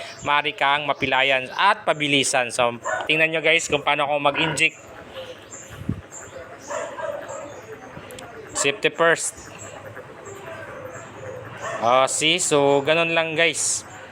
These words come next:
Ganun alam mo yung galaw ng inahin para hindi po kayo, ah, mad-, pilayan or anuman. So, okay lang kahit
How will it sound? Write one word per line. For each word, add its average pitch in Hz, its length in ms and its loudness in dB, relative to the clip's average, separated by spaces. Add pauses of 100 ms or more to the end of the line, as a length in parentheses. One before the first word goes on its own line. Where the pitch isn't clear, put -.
(140)
Ganun 165 240 2
alam 170 320 4
mo 175 160 6
yung 156 240 0
galaw 151 400 4
ng 143 240 0
inahin 147 400 0
para 135 320 2
hindi 135 160 -4
po 139 160 2
kayo, 139 480 4 (640)
ah, 131 880 4
mad-, 131 320 -4 (320)
pilayan 135 560 2
or 131 320 4 (400)
anuman. 139 400 2 (880)
So, 180 320 6
okay 226 160 4
lang 220 160 4
kahit 196 400 4